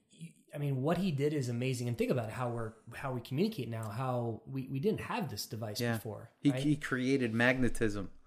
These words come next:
Speaker 1: Yep.
Speaker 2: You know, he became the magnet and was pulling everything to him based on what he was able to create. It was, it's, it's an amazing
Speaker 1: Right.
Speaker 2: story. Um, but, but ultimately it, it all goes back to,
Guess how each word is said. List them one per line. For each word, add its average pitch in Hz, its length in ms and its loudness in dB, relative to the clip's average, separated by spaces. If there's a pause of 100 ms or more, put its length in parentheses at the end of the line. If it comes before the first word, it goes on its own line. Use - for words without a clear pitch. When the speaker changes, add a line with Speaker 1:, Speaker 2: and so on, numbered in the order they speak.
(120)
Speaker 1:
Yep. 113 360 -2 (260)
Speaker 2:
You 120 100 0
know, 113 100 4
he 127 180 -2
became 123 440 2
the 113 80 6
magnet 117 540 4
and 110 180 -4
was 101 100 -4
pulling 123 420 0
everything 110 440 -4 (120)
to 135 220 2
him 113 320 -2 (680)
based 120 280 0
on 110 140 0
what 113 180 4
he 113 160 -2
was 110 240 -6
able - 240 -2
to - 80 -12
create. 113 640 -2
It 131 80 -10
was, 117 220 -8
it's, - 220 -2 (140)
it's 139 180 -2
an 127 100 4
amazing 131 300 8
Speaker 1:
Right. 110 60 0
Speaker 2:
story. 143 480 8 (540)
Um, 135 440 -2 (260)
but, 123 320 6
but 123 100 8
ultimately 120 680 4
it, - 160 -6
it 120 120 4
all 120 140 8
goes 110 280 2
back 117 360 8
to, 110 320 2